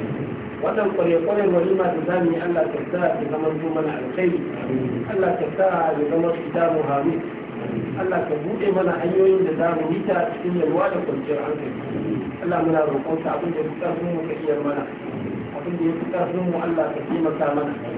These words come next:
Abin da za mu iya yi, ka sa mu yi shi yadda kake so. Allah ka hana mu saba maka, muna sane ko ba ma sane. Allah, muna roƙon ka, wannan ƙasa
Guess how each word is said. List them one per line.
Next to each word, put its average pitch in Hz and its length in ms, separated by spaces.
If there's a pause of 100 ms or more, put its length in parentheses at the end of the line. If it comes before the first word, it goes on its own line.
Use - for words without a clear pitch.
(240)
Abin 156 280
da 175 120
za 170 180
mu 175 220
iya 175 180
yi, 170 180
ka - 160
sa - 220
mu 151 160
yi 175 160
shi 170 160
yadda 165 240
kake 156 320
so. 180 180 (640)
Allah 170 280
ka 160 160
hana 185 240
mu 165 200
saba 185 380
maka, 160 300
muna 165 280
sane 151 260
ko 175 160
ba 170 160
ma 160 160
sane. 127 280 (560)
Allah, - 240
muna 156 240
roƙon 147 340
ka, 151 120
wannan 151 300
ƙasa 156 260